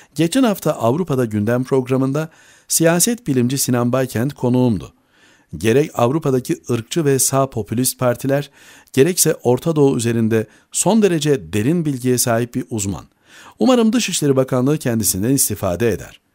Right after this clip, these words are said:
Sinan Baykent konu Doğu Akdeniz'e ve S dört yüzlere geldiğinde önce Yunan Başbakan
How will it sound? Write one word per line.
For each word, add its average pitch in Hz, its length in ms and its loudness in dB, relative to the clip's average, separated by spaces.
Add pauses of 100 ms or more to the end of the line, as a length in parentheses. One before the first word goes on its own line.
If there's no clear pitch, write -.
(320)
Sinan 202 360 2
Baykent 170 460 -2
konu 156 360 0
Doğu 131 140 4
Akdeniz'e 117 640 -2
ve 113 200 -2 (100)
S 107 220 -2
dört 165 200 -4
yüzlere 104 320 -4
geldiğinde 117 720 -2
önce 139 260 -2
Yunan 123 420 -2
Başbakan 127 480 -4